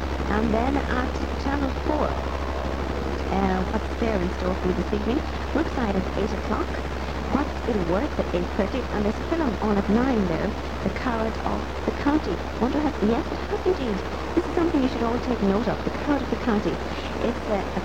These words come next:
film, of course, following the very successful song The Coward of the County with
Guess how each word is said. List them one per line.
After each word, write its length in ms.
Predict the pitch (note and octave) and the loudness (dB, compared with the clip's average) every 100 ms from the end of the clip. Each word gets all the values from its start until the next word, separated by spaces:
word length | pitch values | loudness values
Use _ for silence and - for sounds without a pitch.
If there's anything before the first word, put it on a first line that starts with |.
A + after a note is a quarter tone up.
| - | 0
film, 200 | C4+ A3+ F#4 - - - - G#3 | 2 2 0 -2 -6 -4 -2 -2
of 100 | - | 0
course, 200 | - G3+ - | 0 0 0
following 320 | - A3 G#3+ G#3 | 0 2 4 2
the 340 | - - - | 0 -4 0
very 140 | G3+ | 0
successful 440 | G3+ G3 A3 - F#3 | 0 0 0 0 0
song 200 | G#3 G3 | 2 2
The 100 | A3 - | 0 2
Coward 180 | G#3+ G3 | 2 2
of 60 | - | 0
the 60 | |
County 280 | A3+ G3+ F#3+ - - - | 2 4 2 2 -2 0
with 120 | - | 2